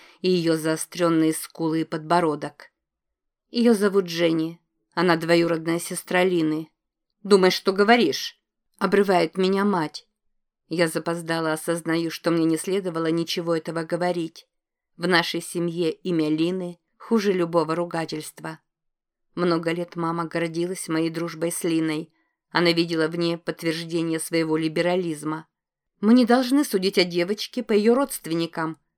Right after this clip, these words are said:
говорила она гостям, если те затрагивали эту тему. «Болезнь не передается генетически, эта идея устарела». Когда Лина все же подхватила болезнь и сумела бежать, прежде чем ее успели исцелить,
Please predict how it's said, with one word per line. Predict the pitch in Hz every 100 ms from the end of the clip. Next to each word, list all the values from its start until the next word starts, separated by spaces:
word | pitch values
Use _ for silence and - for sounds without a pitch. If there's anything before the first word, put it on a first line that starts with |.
| _ _
говорила | 170 170 170 175 170
она | 170 165
гостям, | 170 170 - - 190 180 - -
если | 190 196 185
те | -
затрагивали | 175 175 175 190 165 165 175
эту | 180 170
тему. | 202 - 196 170 147 - _ _ _
«Болезнь | 156 170 180 190 165 165
не | 165
передается | 160 170 170 165 185 233 -
генетически, | 190 170 165 - 175 160 - - 170 - - -
эта | 170 180
идея | 175 165 196 160
устарела». | 170 - 196 208 156 151 156 _ _ _ _ _ _ _
Когда | - 165 165
Лина | 180 175 170
все | 160 - 170
же | 170
подхватила | 165 160 - 156 - 165 156
болезнь | 156 160 165 165 165 - -
и | 208
сумела | - 226 226 220
бежать, | 185 190 196 196 -
прежде | 175 165 196 - 190
чем | - 175
ее | 175 170
успели | 180 - 180 170 165
исцелить, | 160 - 180 165 190 -